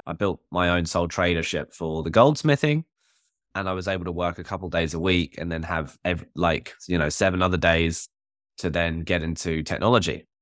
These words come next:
which led me to helping a recycling startup that was operating in Arkansas. And I helped them build the first couple of M V P products for their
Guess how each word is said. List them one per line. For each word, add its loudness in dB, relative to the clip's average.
which -4
led 2
me 0
to -2
helping -4
a -2
recycling 0
startup 0
that -8
was -6
operating 4
in 4
Arkansas. 0
And -2
I -2
helped -4
them -6
build -2
the -14
first 0
couple -4
of -6
M -2
V -2
P 0
products 0
for -2
their 2